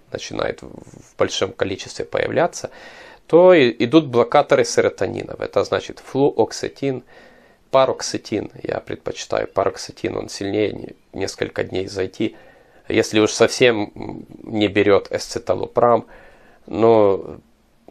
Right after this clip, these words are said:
это уже более серьезный препарат, к-, на который надо заходить одновременно с транквилизаторами, хотя бы с гидозепамом.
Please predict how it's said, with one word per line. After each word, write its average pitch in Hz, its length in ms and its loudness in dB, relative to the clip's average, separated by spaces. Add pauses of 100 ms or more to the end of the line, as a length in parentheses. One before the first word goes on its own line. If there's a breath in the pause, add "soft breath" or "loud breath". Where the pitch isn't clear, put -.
(140)
это 117 240 4
уже 107 220 2
более 107 280 4
серьезный 110 400 2
препарат, 110 480 2
к-, - 140 -8
на 98 140 -4
который 107 400 2
надо 101 240 2
заходить 104 500 -2
одновременно 101 540 0
с - 60 -16
транквилизаторами, 98 1040 0
хотя - 340 -6
бы - 100 -8
с 98 100 -14
гидозепамом. 98 840 -6